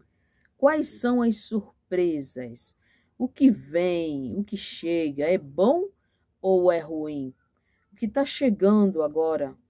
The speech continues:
né? Daqui pra frente, o que vai chegar na tua vida? É bom, é coisas boas ou coisas ruins? Vamos ver? <laughs> Vamos lá, vou começar com o tarô Lenormand,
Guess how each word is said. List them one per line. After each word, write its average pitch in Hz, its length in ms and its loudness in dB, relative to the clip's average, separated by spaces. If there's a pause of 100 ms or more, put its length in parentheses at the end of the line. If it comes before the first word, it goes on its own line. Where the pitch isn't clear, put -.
(240)
né? 180 160 -2
Daqui 214 240 -2
pra 330 160 -4
frente, 196 360 -4
o - 20 -20
que 285 80 -10
vai 294 140 2
chegar 170 460 -4
na 156 80 -8
tua 156 260 -6
vida? 139 400 -12 (440)
É 165 140 4
bom, 214 520 2
é 175 80 -8
coisas 175 460 -2
boas 269 560 -2 (320)
ou 196 200 2
coisas 180 540 -2
ruins? 156 760 -8
Vamos 147 320 -6
ver? 220 300 2 (240)
<laughs> 202 300 -12 (600)
Vamos 185 240 0
lá, 151 120 2
vou 180 180 2
começar 220 680 0
com 226 540 4 (920)
o 196 80 -14
tarô 190 400 2
Lenormand, 190 1040 -2